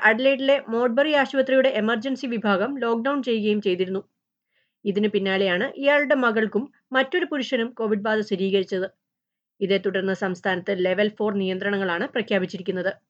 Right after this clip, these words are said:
അപകട സാധ്യത കൂടുതലുള്ള എല്ലാ മേഖലകളിലും പൊതുഗതാഗത സംവിധാനത്തിലും ഷെയർഡ് ഇൻഡോർ മേഖലകളിലും മാസ്ക് ധരിക്കുന്നത് നിർബന്ധമാക്കി. കൂടാതെ അവശ്യ സാധനങ്ങൾ വിൽക്കുന്ന റീട്ടെയിൽ സ്റ്റോറുകൾ ഒഴികെ മറ്റെല്ലാം അടച്ചിടും.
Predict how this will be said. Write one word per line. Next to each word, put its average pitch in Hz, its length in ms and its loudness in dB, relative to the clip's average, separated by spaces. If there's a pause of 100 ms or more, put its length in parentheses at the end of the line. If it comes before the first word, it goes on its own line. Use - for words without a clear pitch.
(960)
അപകട 339 280 4
സാധ്യത 349 380 6
കൂടുതലുള്ള 302 540 2
എല്ലാ 233 340 2
മേഖലകളിലും 254 800 2
പൊതുഗതാഗത 302 580 2
സംവിധാനത്തിലും 262 800 0 (120)
ഷെയർഡ് 247 360 4
ഇൻഡോർ 233 400 -2
മേഖലകളിലും 240 680 0
മാസ്ക് 208 420 -2
ധരിക്കുന്നത് 196 540 -2
നിർബന്ധമാക്കി. 180 640 -2 (680)
കൂടാതെ 190 400 4
അവശ്യ 180 300 0
സാധനങ്ങൾ 185 460 0
വിൽക്കുന്ന 185 380 -2
റീട്ടെയിൽ 185 380 0
സ്റ്റോറുകൾ 190 540 0
ഒഴികെ 180 500 -4
മറ്റെല്ലാം 226 580 0
അടച്ചിടും. 175 400 -2